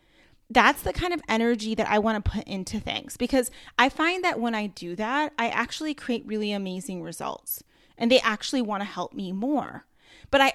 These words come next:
always gotta remind myself to show up that way, because it's not often my first reaction. You know, like, if something is boring to me, my first reaction is to kind of a-, avoid it.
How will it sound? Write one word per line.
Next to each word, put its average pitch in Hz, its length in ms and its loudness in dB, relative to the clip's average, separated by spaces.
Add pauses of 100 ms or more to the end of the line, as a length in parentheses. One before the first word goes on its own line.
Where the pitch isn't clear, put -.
(120)
always 302 400 2
gotta 294 220 0
remind 233 640 0
myself 226 460 -2
to 226 80 -4
show 226 340 0
up 240 240 0
that 285 240 0
way, 107 240 -6
because 240 380 -6 (300)
it's - 240 0
not 294 360 4
often 277 380 2
my 233 140 2
first 226 600 -2 (720)
reaction. 202 840 -2 (400)
You 240 140 4
know, 240 360 6
like, 202 340 0
if 220 100 -2
something 214 400 0
is 202 120 -4
boring 269 400 6
to 285 120 -2
me, 262 180 4
my 220 120 2
first 233 300 -2
reaction 202 440 -4
is 190 160 -6
to 196 80 -10
kind 190 240 -8
of 175 80 -10
a-, 165 220 -8
avoid 196 440 -2
it. - 120 -14